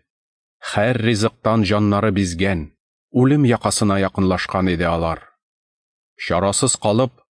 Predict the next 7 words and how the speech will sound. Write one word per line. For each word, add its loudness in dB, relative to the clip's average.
Раббыга 0
эндәшкәннәр. -4
Һәм 0
Раббы 0
аларны 2
бәладән 0
коткарган. -4